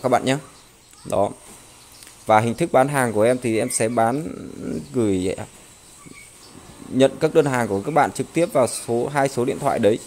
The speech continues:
cho chúng em. Và các tin nhắn ở Zalo hoặc Facebook thì chúng em không check được tin nhắn, tại vì cái tần suất, cái tần suất nghe số điện, nghe, nghe điện thoại của các bạn gọi đến đặt hàng á, nên là, là, là rất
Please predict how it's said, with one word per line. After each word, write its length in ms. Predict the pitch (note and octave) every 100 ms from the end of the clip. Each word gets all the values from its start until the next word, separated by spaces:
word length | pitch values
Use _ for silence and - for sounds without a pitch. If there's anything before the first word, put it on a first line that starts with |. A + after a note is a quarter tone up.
| -
cho 80 | C3
chúng 180 | A#2+
em. 140 | C3+ C#3 - - - - - - - -
Và 220 | G#2+ G#2+
các 280 | - D#3 -
tin 180 | C3+
nhắn 400 | A#2+ A#2 D3+ - -
ở 180 | G2+
Zalo 360 | F2+ B2 C3+ C3+
hoặc 120 | A2+ -
Facebook 240 | C3 D#3 -
thì 100 | B2 A2
chúng 100 | A#2
em 120 | C#3 -
không 80 |
check 260 | C#3+ F#3 -
được 80 | D3
tin 120 | - C3
nhắn, 300 | A2+ C#3 E3 -
tại 100 | D3+
vì 100 | A#2+
cái 220 | A2 C3 C#3
tần 120 | C#3 G#2 -
suất, 120 | B2+ - - - - -
cái 100 | C3+ -
tần 240 | C3+ A#2
suất 240 | G#2+ D#3 -
nghe 200 | D#3 C#3
số 220 | - B2+
điện, 340 | D3 - C3
nghe, 180 | C3+ C3+
nghe 180 | C#3 C#3
điện 160 | C3+ -
thoại 240 | C3 A2+
của 120 | - F#2+
các 180 | C#3+
bạn 200 | D3 A#2+
gọi 180 | G#2+ B2
đến 160 | G#2 A2+ D3+
đặt 160 | A2+ A2+
hàng 240 | A#2 A2
á, 100 | C#3 -
nên 220 | B2 B2+ - - - - - - -
là, 200 | - A2
là, 460 | A2 G#2+ G#2+ G#2+ G#2
là 280 | G2+ G#2 G2+
rất 180 | D3